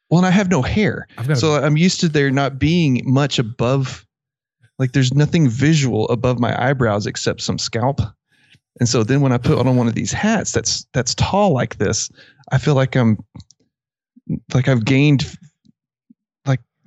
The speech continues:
Speaker 1: I don't
Speaker 2: That's
Speaker 1: know, I'm,
Speaker 2: true,
Speaker 1: I'm
Speaker 2: 'cause
Speaker 1: three inches taller all of a sudden.
Speaker 2: 'Cause I've got some, some pretty thick hair too. So, like, I,
Speaker 1: Yes.
Speaker 2: I've got some height above my, my eyebrows where you don't. Like, if,
Speaker 1: No.
Speaker 2: if I was bald like you,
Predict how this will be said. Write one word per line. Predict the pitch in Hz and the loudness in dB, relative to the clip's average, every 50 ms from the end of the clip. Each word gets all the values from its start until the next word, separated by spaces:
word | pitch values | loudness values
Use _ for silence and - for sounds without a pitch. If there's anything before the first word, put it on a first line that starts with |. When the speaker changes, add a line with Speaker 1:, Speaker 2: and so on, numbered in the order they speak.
| 180 - - | -20 -8 -6
Speaker 1:
I | 139 | -2
don't | 139 151 | 0 2
Speaker 2:
That's | 147 147 160 | 4 4 4
Speaker 1:
know, | 147 110 | 2 2
I'm, | 98 | 2
Speaker 2:
true, | 113 101 98 | 0 2 2
Speaker 1:
I'm | - | 2
Speaker 2:
'cause | - 120 127 - - | 0 0 -2 -4 -2
Speaker 1:
three | - 156 147 151 160 | 0 2 2 4 4
inches | 156 - - 139 - | 4 2 2 0 -2
taller | - - - - 143 143 139 110 92 87 | -4 -6 -6 -4 -2 -2 -2 -2 -2 -2
all | 87 85 82 | -4 -4 -4
of | 90 | -6
a | 90 - | -6 -8
sudden. | - - 98 98 - - 87 - _ _ _ _ - | -4 -6 -6 -6 -6 -12 -16 -16 _ _ _ _ -4
Speaker 2:
'Cause | - 139 147 | 0 2 2
I've | 160 | 4
got | 175 175 156 | 4 2 2
some, | - 165 131 113 - | 2 2 0 -2 -2
some | - - 143 120 113 _ _ _ _ | 0 2 2 2 0 _ _ _ _
pretty | - 160 151 135 120 | -2 0 2 2 2
thick | - - 117 95 - | 0 -2 -4 -6 -6
hair | - - 120 107 98 92 | -2 -2 0 0 0 -2
too. | - - 120 107 101 | -4 -2 -2 -2 0
So, | - 113 | -2 -2
like, | 104 98 98 101 - - | -4 -4 -6 -6 -6 -2
I, | 196 | 0
Speaker 1:
Yes. | 220 202 - - - - - - | 0 0 0 -2 -4 -6 -8 -4
Speaker 2:
I've | - 135 139 | -2 -2 0
got | 156 139 110 107 | 0 -2 -2 -2
some | - 117 | -2 -2
height | 104 - - 113 127 131 - | -2 -2 -4 -4 -4 -4 -6
above | - 113 104 110 107 107 98 | -8 -6 -4 -2 -2 -2 -2
my, | 104 104 107 | -4 -6 -6
my | 82 104 101 101 98 82 | -6 -6 -6 -6 -6 -4
eyebrows | 117 113 113 110 104 101 | -4 -2 -2 -2 -2 -2
where | 107 110 | -2 0
you | 113 123 131 143 160 180 | 0 0 2 4 4 4
don't. | 151 120 135 135 120 95 | 4 2 2 0 0 0
Like, | - 110 - - 147 - _ _ _ _ _ - | -4 -8 -12 -14 -16 -18 _ _ _ _ _ -8
if, | 143 - | -4 -2
Speaker 1:
No. | - - - 127 - 220 | 0 2 2 2 2 2
Speaker 2:
if | - 139 123 - | 2 0 2 2
I | 147 170 | 2 2
was | 202 214 185 135 | 2 2 2 0
bald | 120 113 131 143 151 151 147 139 127 117 117 120 110 - _ _ _ _ _ _ _ _ _ _ _ _ _ _ _ _ _ _ _ _ - | 0 0 0 0 2 2 2 2 0 0 -2 -2 -4 -8 _ _ _ _ _ _ _ _ _ _ _ _ _ _ _ _ _ _ _ _ -6
like | 85 107 104 - - | -6 -6 -6 -2 0
you, | 156 214 220 131 95 - 98 110 120 117 | 2 4 4 2 0 -2 -4 -6 -6 -6